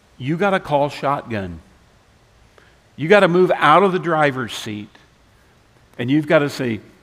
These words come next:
"Jesus, you take the wheel. I'm lost. I don't know where I'm going. I don't have any power. I step on the gas. We go nowhere."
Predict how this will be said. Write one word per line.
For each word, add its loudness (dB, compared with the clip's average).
"Jesus, -4
you -6
take -4
the 0
wheel. 0
I'm 2
lost. 2
I 2
don't 0
know 0
where 0
I'm -2
going. -2
I 0
don't -2
have -4
any -4
power. -4
I -6
step 0
on -2
the -6
gas. -6
We -8
go -10
nowhere." -14